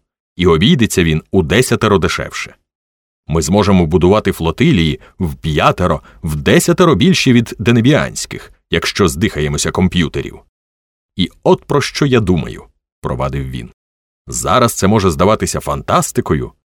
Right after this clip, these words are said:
але в майбутньому я бачу балістичні ракети, керовані людьми. Присутні загомоніли. Генерал вів далі.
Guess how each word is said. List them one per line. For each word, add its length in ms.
але 280
в 80
майбутньому 920
я 180
бачу 300
балістичні 840
ракети, 680
керовані 560
людьми. 360
Присутні 600
загомоніли. 600
Генерал 520
вів 200
далі. 320